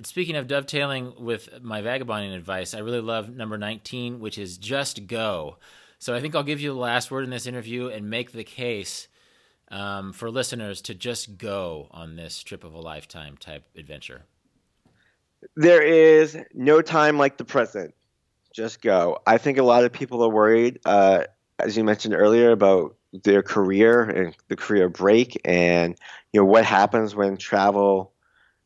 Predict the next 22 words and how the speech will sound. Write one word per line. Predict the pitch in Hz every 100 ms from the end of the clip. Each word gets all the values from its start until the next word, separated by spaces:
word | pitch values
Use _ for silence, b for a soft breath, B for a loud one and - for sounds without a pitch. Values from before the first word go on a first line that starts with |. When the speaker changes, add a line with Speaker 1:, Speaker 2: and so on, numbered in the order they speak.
| _ -
Speaker 2:
you | 101
know, |
you | 98
have | 110
this | 95 87
big | 101 90
gap | 95 87 90 - - _ _ _
in | 92
your | 92
resume | 90 92 98 92
because | 87 - 113 110
you've | 90
traveled. | - 80 78 78 73 - - _ _ _ _
You | 104 110
worry | 107 110 107 110
about | 98 104 101 92 - 95 _
being | 110 110
behind, | 107 104 110 113 110 87 87 - B B B B
uh, | - 87 90 57
in | 90
life. | 78 85 - -
But | 110 -